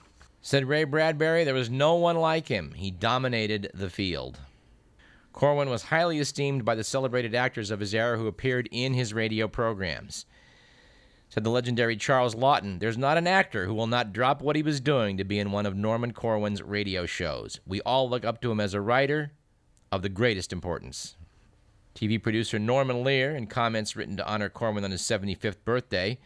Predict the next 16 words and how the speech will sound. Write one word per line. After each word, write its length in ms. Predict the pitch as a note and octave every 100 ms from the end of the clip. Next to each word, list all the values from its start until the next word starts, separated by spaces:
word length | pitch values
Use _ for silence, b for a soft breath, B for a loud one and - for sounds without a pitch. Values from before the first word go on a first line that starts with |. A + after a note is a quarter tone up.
| b b b -
said, 360 | - A#2+ - -
"Corwin 420 | F3 G#3 G#3 C#3+
illuminated 640 | C#3+ F3+ E3+ D#3+ D#3 B2
the 40 | A#2
moral 380 | C3 D#3+ D3
landscape 640 | C3+ C3 B2+ - B2 A#2 G#2
with 100 | F#2+
his 160 | F#2
broadcasts, 800 | F2+ G2+ F2+ - E2 A#1+ - -
drawing 380 | - G#2 G#2+ G#2+
upon 260 | - A2+ G2
his 160 | F#2
skills 380 | - B2 A#2 G#2+
as 100 | F#2+
a 80 | G2
reporter, 600 | F#2+ - D3+ D3 D3